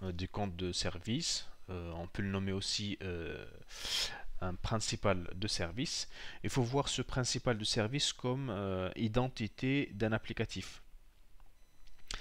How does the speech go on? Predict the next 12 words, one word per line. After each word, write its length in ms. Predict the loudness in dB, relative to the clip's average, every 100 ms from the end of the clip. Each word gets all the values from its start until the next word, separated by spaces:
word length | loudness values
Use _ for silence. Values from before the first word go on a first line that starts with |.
| -6 -10
Ça 200 | -4 -2
veut 60 | 2
dire, 220 | 2 4
euh, 720 | 4 4 2 0 -2 -4 -4
avec, 500 | -2 0 4 4 4
euh, 680 | 0 2 2 0 -2 -4 -4 -4
ce, 260 | -4 -4 -2
euh, 480 | 0 -2 -2 -4 -2
service 480 | 0 0 2 0
principal, 680 | 0 -2 -2 -2 0 0 0 0
euh, 180 | -2
name, 320 | -2 0 0